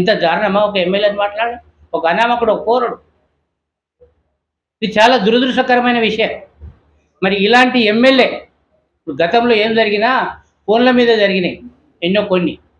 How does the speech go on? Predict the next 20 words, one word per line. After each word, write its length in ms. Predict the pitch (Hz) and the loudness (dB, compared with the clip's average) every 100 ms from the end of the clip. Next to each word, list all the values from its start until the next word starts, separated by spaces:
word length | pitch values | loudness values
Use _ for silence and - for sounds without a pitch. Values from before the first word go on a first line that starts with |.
| _ _ _ _ _ | _ _ _ _ _
కానీ 180 | 202 220 | 0 0
ఇప్పుడు 220 | 202 202 | -2 -2
ఫోన్ 280 | 214 254 254 | 4 4 4
కాదు, 240 | 220 180 147 | 2 0 -2
దరఖాస్తు 920 | 160 185 226 - 233 247 247 233 190 | 0 0 0 0 2 2 0 -2 0
డైరెక్ట్గా 640 | 190 214 226 226 220 214 | 0 2 0 -4 -6 -6
ఇచ్చి, 400 | 190 160 - 160 - _ _ _ _ _ _ 160 | -4 -6 -10 -16 -16 _ _ _ _ _ _ -4
మెమోరాండం 460 | 175 214 214 196 | 0 2 2 2
ఆయన 180 | 185 185 | 0 0
కవరింగ్ 380 | 185 185 208 208 | 0 0 0 -2
లెటర్ 220 | 196 160 | -4 -4
ఇచ్చి 360 | 156 - 160 120 _ _ - - - - _ _ _ _ _ _ _ - | -10 -14 -18 -18 _ _ -14 -14 -14 -20 _ _ _ _ _ _ _ -4
కమిషనర్ 380 | 170 175 170 170 | -2 -2 -2 -2
సబ్మిట్ 340 | 160 143 143 | -4 -2 -2
చేయడం 240 | 143 139 175 | -2 -2 -4
జరిగింది. 320 | 165 143 147 | -4 -4 -6
డిప్యూటీ 280 | 170 175 139 | -6 -8 -8
కమిషనర్, 600 | 139 - - _ _ - _ _ _ 123 | -10 -14 -20 _ _ -20 _ _ _ -4
జోనల్ 300 | 151 180 180 | -2 0 -2
కమిషనర్, 480 | 143 151 151 156 | -2 -4 -4 -8